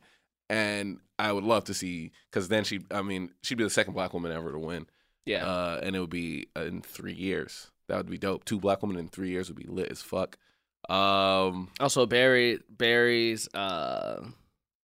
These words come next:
Speaker 2: rope is a lot longer.
Speaker 1: Like,
Speaker 2: Barry,
Speaker 1: like,
Speaker 2: Barry is
Speaker 1: they'll
Speaker 2: on
Speaker 1: have,
Speaker 2: H B O.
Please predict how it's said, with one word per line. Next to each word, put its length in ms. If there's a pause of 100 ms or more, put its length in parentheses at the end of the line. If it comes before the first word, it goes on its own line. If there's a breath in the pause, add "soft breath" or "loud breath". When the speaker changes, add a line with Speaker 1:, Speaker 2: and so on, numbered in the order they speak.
(640)
Speaker 2:
rope 320
is 160
a 80
lot 320 (880)
longer. 440 (1200)
Speaker 1:
Like, 340 (840)
Speaker 2:
Barry, 800 (220)
Speaker 1:
like, 160
Speaker 2:
Barry 260
is 60
Speaker 1:
they'll 80
Speaker 2:
on 60
Speaker 1:
have, 140
Speaker 2:
H 80
B 200
O. 260